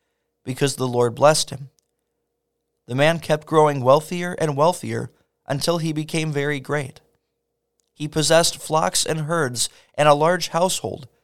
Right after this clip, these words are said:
so the Philistines were envious of him. Now the Philistines had blocked all the wells that his father's servants had dug in the days of Abraham his father, and they had filled them with earth. Abimelech said to Isaac,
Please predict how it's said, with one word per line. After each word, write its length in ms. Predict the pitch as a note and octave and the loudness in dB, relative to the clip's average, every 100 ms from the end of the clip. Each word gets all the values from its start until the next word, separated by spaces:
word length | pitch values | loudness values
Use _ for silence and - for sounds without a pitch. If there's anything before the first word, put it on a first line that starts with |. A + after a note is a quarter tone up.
| _ _ _ _ - | _ _ _ _ -4
so 200 | - D#3 | 2 2
the 120 | D3 | 2
Philistines 680 | D3+ C#3+ F#3 - B2 C3+ - | -2 0 0 0 -2 -4 -4
were 120 | C#3 | -2
envious 500 | C#3+ F3 D3 A2+ - | -2 -2 -6 -6 -6
of 100 | - | -6
him. 220 | - C3 - _ _ _ _ _ _ _ _ _ _ _ _ _ _ _ B2 | -10 -12 -16 _ _ _ _ _ _ _ _ _ _ _ _ _ _ _ -2
Now 140 | C3+ | 0
the 100 | C#3 | 0
Philistines 580 | - C#3 E3+ - C3+ B2+ | 0 0 0 0 -4 0
had 160 | C#3 | 0
blocked 360 | B2+ C#3+ D#3 D3+ - | 2 0 0 0 2
all 220 | C#3+ F3 | 2 4
the 120 | F3 | 0
wells 500 | D3 D#3+ C3 A#2 - _ _ - | 2 4 4 0 -4 _ _ 0
that 160 | C3+ | 2
his 200 | C#3 D3+ | 2 0
father's 460 | - D3 E3 D#3+ C#3 | 0 2 2 0 -4
servants 460 | - E3+ D#3 C#3 - | -4 -4 -4 -4 0
had 160 | C3 | 0
dug 260 | A#2+ B2 B2+ | 2 2 2
in 100 | C3+ | -4
the 100 | B2+ | -6
days 320 | C3+ D#3+ D#3 | -4 -4 -4
of 100 | C#3+ | -6
Abraham 460 | D3 D3+ D3 C#3+ C3 | -6 -4 -4 -4 -4
his 140 | A#2+ | -6
father, 480 | - D#3+ D#3 - - _ _ _ _ _ _ _ | -4 -4 -6 -12 -16 _ _ _ _ _ _ _
and 160 | C#3 C#3+ | 0 4
they 100 | D3 | 4
had 220 | D3 C3+ | 4 0
filled 240 | F#3 G3 | -8 -4
them 180 | B2 A#2+ | -2 -2
with 160 | B2 - | -2 -4
earth. 380 | F3+ D#3 _ _ _ _ _ _ _ _ _ _ _ _ _ | -4 -6 _ _ _ _ _ _ _ _ _ _ _ _ _
Abimelech 520 | - C3 F3 F#3 D#3 D#3 | -6 -2 -2 0 -2 0
said 240 | - F#3 | -2 -2
to 140 | - C3+ | -2 0
Isaac, 500 | E3 D3 A2+ A#2 | 0 -2 -6 -12